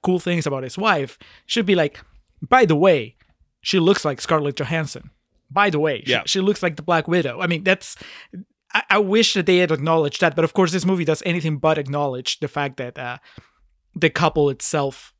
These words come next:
Speaker 1: uh, Charlie and Nicole, they look like Hollywood stars.
Speaker 2: Yeah, and that quickly becomes the, the overall story here, and that's something you can figure out here in the first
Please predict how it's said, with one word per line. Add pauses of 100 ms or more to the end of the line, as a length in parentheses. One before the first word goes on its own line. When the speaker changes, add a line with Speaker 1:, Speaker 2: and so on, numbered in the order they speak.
(460)
Speaker 1:
uh,
Charlie
and
Nicole,
they
look
like (180)
Hollywood
stars. (840)
Speaker 2:
Yeah,
and
that
quickly
becomes (260)
the,
the
overall
story
here, (100)
and
that's
something
you
can
figure
out
here
in
the
first